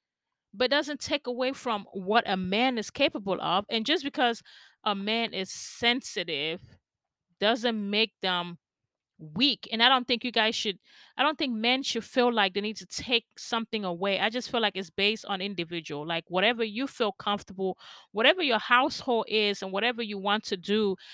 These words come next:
I think that's the most important thing. And I ne-, I think we need to focus on that, not a whole bunch of group of men feeling like, because you have men right now out here that even if they're struggling in a household, they still don't feel like the woman should go and get it because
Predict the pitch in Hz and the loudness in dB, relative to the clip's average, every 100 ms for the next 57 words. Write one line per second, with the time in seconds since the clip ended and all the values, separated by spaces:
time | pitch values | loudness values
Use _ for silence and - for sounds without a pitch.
0 | - - 226 240 214 214 202 196 196 185 | -18 -6 -2 2 2 0 -2 -4 -4 -6
1 | - 208 180 175 220 196 175 170 185 196 | -8 -8 -8 -2 0 0 -2 -6 -6 -10
2 | 196 208 196 190 190 185 - 277 339 277 | -10 -10 -8 -6 -4 -6 6 10 10 6
3 | - 180 170 165 - 208 226 - - _ | 0 0 2 0 0 0 0 0 -10 _
4 | _ _ _ _ 202 - 254 208 233 208 | _ _ _ _ -4 4 4 6 2 0
5 | 185 226 208 180 208 208 202 214 202 185 | 0 0 -2 0 2 2 2 -2 0 -2
6 | 170 - 247 285 - 359 339 226 240 269 | -2 -2 -2 0 0 2 2 2 2 2
7 | 233 220 214 208 269 320 247 - 240 277 | 4 2 4 4 4 6 4 4 4 4
8 | 269 262 226 208 214 - _ _ _ _ | 2 -2 0 6 6 4 _ _ _ _
9 | _ _ - 285 349 330 - 254 - - | _ _ 0 2 2 0 2 0 0 -2
10 | 262 285 285 247 196 233 247 - 220 185 | 0 0 -2 0 0 2 0 0 2 2
11 | 170 - - - - 220 220 - - 330 | 0 -8 -20 -20 -2 -2 0 -6 0 2
12 | 330 269 247 - 240 214 202 202 226 226 | 4 2 0 0 0 0 -2 -4 -4 -4
13 | - 185 202 202 196 175 208 214 175 170 | -6 -6 -6 -4 -6 -2 2 4 2 -6
14 | 170 202 220 180 175 | -10 -8 -4 -4 -6